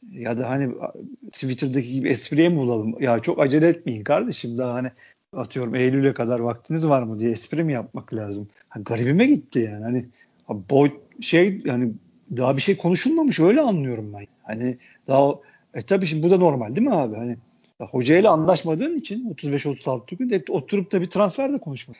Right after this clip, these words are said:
Hani bizim, e, senle hani burada şey hayallerimiz,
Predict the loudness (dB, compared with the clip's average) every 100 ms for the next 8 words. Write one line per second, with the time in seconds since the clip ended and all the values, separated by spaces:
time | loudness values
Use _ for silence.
0 | _ -6 -4 -2 -2 -2 -4 _ _ _
1 | -4 2 4 4 4 2 2 2 -2 -4
2 | -2 -2 0 0 2 4 4 2 -2 -4
3 | -10 -14